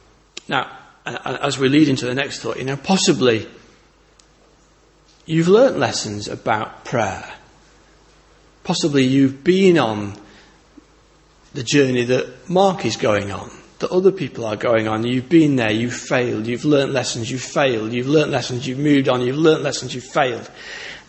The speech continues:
And, and you, you've, you've been through these journeys, and there are things that you could teach me, you could teach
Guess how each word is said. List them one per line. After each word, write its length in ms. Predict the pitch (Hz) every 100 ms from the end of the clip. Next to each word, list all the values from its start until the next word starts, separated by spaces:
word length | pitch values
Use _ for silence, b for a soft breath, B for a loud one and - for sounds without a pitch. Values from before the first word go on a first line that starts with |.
| _ -
And, 180 | 135 -
and 200 | 139 139
you, 220 | 143 143 -
you've, 280 | 139 139 -
you've 260 | 156 143 -
been 240 | 190 208
through 260 | 190 160 139
these 220 | 135 117
journeys, 460 | - 123 104 101 110
and 140 | 135
there 100 | 156
are 60 | 147
things 300 | 180 170 135
that 180 | 139
you 200 | 139 185
could 280 | 226 143 -
teach 480 | - 117 - - - - -
me, 180 | 123 127
you 280 | 185 190 120
could 180 | - -
teach 400 | - 76 -